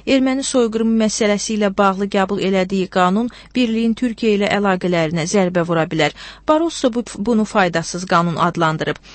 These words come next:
Birazdan bu məsələ haqqında ətraflı danışacağıq. Britaniya ordusunun komandanı Britaniya qoşunlarının İraqdan tezliklə çıxarılmasına çağırıb. General Sir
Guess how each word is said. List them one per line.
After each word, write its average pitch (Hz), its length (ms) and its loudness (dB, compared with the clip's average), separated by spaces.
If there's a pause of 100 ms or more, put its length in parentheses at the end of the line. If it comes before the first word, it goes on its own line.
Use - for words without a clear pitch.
(280)
Birazdan 311 460 0
bu 254 100 0
məsələ 220 380 0
haqqında 185 420 0
ətraflı 156 460 -2
danışacağıq. 151 720 -2 (840)
Britaniya 359 480 0
ordusunun 269 580 -2
komandanı 240 680 2
Britaniya 247 400 -2
qoşunlarının 214 800 0
İraqdan 208 440 0
tezliklə 196 560 -2
çıxarılmasına 185 760 -2
çağırıb. 160 440 0 (300)
General 277 480 0
Sir 262 280 0